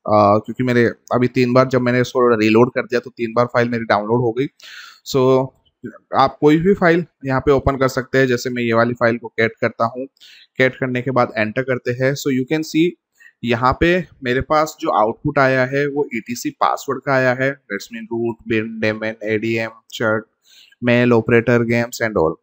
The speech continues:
So एसएसटी, तो यहाँ पे मेरे पास जो डेटा आया है वो सर्वर साइड्स का जो रिस्पॉन्स है, हमने उसको अब्यूज किया उस फंक्शनैलिटीज को, और जो सर्वर साइड से आ रहा है हम इसको रीड, अपडेट, ये सारी चीजें कर सकते हैं, जो कि हमारा ये है इंटरनल रिसोर्सेज।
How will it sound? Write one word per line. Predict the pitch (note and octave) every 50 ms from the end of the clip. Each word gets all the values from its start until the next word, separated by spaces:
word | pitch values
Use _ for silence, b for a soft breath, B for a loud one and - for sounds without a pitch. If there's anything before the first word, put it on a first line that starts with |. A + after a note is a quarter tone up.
| _ -
So | - - A2+ A2+ A2+ G#2+
एसएसटी, | G#2+ A#2 - - C3 B2 B2 - - B2+ B2+ B2+ B2+ B2+
तो | - - C#3
यहाँ | C3 A#2+ A#2+
पे | B2 - E3
मेरे | D#3 D3+ D3+ - -
पास | D#3 D#3 D#3+ D#3 - - - - - - _ -
जो | C3+ B2+ C#3+ C#3+
डेटा | C3 B2 A#2 A2+ D3+ D3+ D3+
आया | D3 C#3+ C#3 C3+
है | C3+ D3
वो | D3 C#3+ C#3
सर्वर | - - A#2+ G2+ A2+ B2
साइड्स | - - C3+ B2+ - -
का | - C3
जो | C3 C3 B2+
रिस्पॉन्स | B2 A2+ A2 - - - A#2 A2+ B2 B2+ - C3+
है, | C3
हमने | C#3 C#3+ _ - A2+ A2 A2+ A#2+
उसको | A#2 - - -
अब्यूज | - - F#2+ G2+ A2 G2 A#2+ B2 B2+ - - -
किया | C3 A#2
उस | B2 B2+ -
फंक्शनैलिटीज | - A2 G2+ G#2 - - B2+ B2 A#2+ A#2+ A#2+ G2 B2 A#2+ A#2+ -
को, | - - D3 - - B B B B B B B -
और | - A#2 A#2 A#2 A#2 A2+ A2+ -
जो | B2+ B2
सर्वर | A#2+ - B2+ A#2+ C#3 D3+
साइड | - D#3+ D3 C#3+
से | - -
आ | D3 C#3
रहा | C3+
है | C#3
हम | C#3 C#3+
इसको | C#3 - - C#3+
रीड, | B2 A#2 A#2+ B2 B2+ B2
अपडेट, | A#2 A#2 A2 B2 A#2+ B2 - B2+
ये | B2 B2+
सारी | A#2+ C3 A#2 G#2+ A#2
चीजें | - C3 A#2+ B2+ A#2+
कर | - A2+
सकते | G#2+ - B2 - _ - A#2
हैं, | B2 B2+ C3
जो | B2+ G#2+
कि | - -
हमारा | A#2+ A2+ A2+ A2 A2 A#2
ये | B2 A#2+
है | A#2+ C3+ D3+
इंटरनल | D#3 - - A2+ A2 - G#2 G#2+ A2+ B2 B2 A#2 G#2+
रिसोर्सेज। | G2 - - G2 F2 - - G2+ G2 F#2+ -